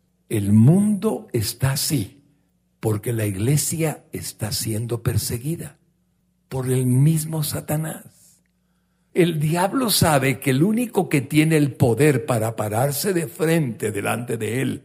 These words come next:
y no por su cuenta, sino por el que está en él. Diga conmigo, "Cristo está en mí". El único que puede parársele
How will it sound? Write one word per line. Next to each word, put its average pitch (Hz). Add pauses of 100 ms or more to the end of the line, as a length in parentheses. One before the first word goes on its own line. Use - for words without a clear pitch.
(100)
y 113
no 120
por 208
su 165
cuenta, 160 (260)
sino 117
por 117
el 104
que -
está -
en 110
él. 180 (400)
Diga 156
conmigo, 143
"Cristo 156
está 143
en 123
mí". 87 (1400)
El 151
único 214
que 185
puede 160
parársele 151